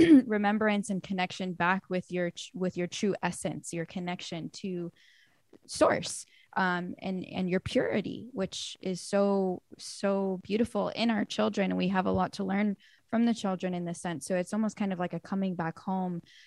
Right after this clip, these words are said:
to this, and it's used for so many, so many different things. I feel like,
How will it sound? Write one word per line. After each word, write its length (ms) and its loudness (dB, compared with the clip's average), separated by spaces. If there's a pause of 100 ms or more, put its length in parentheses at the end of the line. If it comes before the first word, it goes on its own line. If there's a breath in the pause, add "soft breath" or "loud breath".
(140)
to 200 0
this, 300 -2
and 180 -4
it's 180 -8
used 520 -2
for 420 0
so 460 0
many, 640 -2
so 260 -2
many 340 6
different 380 -2
things. 340 -6
I 140 -2
feel 280 -2
like, 280 -4